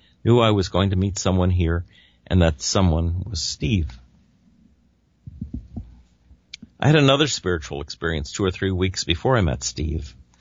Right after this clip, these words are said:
I knew I was back in heaven, but in a place surrounded in snow-capped mountains like in Switzerland. I remember playing in the snow with a man in his mid to late twenties. I was not able to see what he looked like, but I knew his age range and that he loved Switzerland.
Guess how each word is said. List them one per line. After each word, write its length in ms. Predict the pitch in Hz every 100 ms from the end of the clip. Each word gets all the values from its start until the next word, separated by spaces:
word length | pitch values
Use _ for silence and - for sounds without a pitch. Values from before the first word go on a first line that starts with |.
| _ _ -
I 40 |
knew 180 | 113 131
I 80 | 123
was 240 | 101 92
back 320 | - 101 107 - -
in 140 | 95
heaven, 400 | 92 90 95 101
but 200 | 92 95
in 160 | 101 110
a 60 |
place 300 | 95 104 101
surrounded 520 | - 90 90 95 90 92
in 60 |
snow-capped 640 | 82 90 92 - 73 60
mountains 400 | 71 87 67 73
like 240 | 76 87 85
in 100 | 82
Switzerland. 680 | - 131 - 82 76 - - - _ _ - - _
I 100 | -
remember 360 | 113 113 117 123
playing 400 | - 98 104 110
in 100 | 104
the 60 |
snow 320 | 104 - 90 95
with 160 | 95
a 60 | 90
man 420 | 85 92 95 95 - _ -
in 80 |
his 140 | 95 82
mid 400 | 98 95 - -
to 120 | 90
late 200 | 98 92
twenties. 560 | - 85 85 104 - - _ _ _ _ -
I 40 |
was 160 | 101 104
not 160 | 110
able 260 | 107 104 95
to 80 | 87
see 240 | - 107
what 160 | 95 98
he 80 |
looked 240 | 101 117 -
like, 260 | 87 82
but 120 | - 87
I 80 |
knew 180 | 107 107
his 220 | 98 90
age 260 | 92 107 104
range 380 | 87 92 98 78
and 100 | 80
that 100 | 73
he 100 | 92
loved 260 | 90 92
Switzerland. 640 | - 120 113 - 80 87